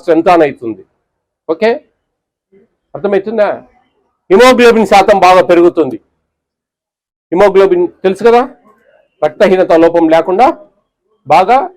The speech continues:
హిమోగ్లోబిన్ శాతం పెరుగుతుంది. నాడీ వ్యవస్థ బాగా పనిచేస్తుంది ఆ విటమిన్స్ వల్ల. మీకు అందరికీ అవసరమైన మెమరీ పవర్, జ్ఞాపక శక్తి బాగా ఇంక్రీజ్ అవుతుంది. కాబట్టి ఇక్కడ హండ్రెడ్ పర్సెంట్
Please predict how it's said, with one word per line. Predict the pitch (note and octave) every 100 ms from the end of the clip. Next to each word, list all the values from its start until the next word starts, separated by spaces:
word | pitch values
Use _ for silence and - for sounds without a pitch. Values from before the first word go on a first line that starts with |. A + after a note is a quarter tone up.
| -
హిమోగ్లోబిన్ | F3 G3+ F3 F3 E3 E3+
శాతం | D3+ D#3 D3+
పెరుగుతుంది. | C#3+ C3 A#2 F#2 _ _ _ _ _ D#3+
నాడీ | G3 A#3+ C4
వ్యవస్థ | A3 G#3 G#3 G#3 F3+
బాగా | E3+ F3
పనిచేస్తుంది | E3+ E3 C#3+ C#3 A#2 G#2+ - _ _ _ _ _ _ _ _ _ _ _ _ _ C3+
ఆ | C#3+
విటమిన్స్ | C#3+ D#3 C#3 C3
వల్ల. | G#2 G2 _ _ _ _ _ _ _ -
మీకు | G3 A3
అందరికీ | A3 B3 A#3 G#3+
అవసరమైన | G3+ G3 F#3 F3 D#3+
మెమరీ | A3+ D4+ D#4+ -
పవర్, | G3+ C3+ - _ _ _ _ _ _ C#3
జ్ఞాపక | E3 A#3 B3+ - G3+
శక్తి | F#3+ G#3+ F3
బాగా | F#3 E3+
ఇంక్రీజ్ | G#3+ G#3+ D#3+
అవుతుంది. | B2 B2 F#2+ _ _ _ _ _ _ _ _ _ C#3+
కాబట్టి | E3 E3+ F#3
ఇక్కడ | E3+ C3
హండ్రెడ్ | D3 F#3+ C4+
పర్సెంట్ | - F3+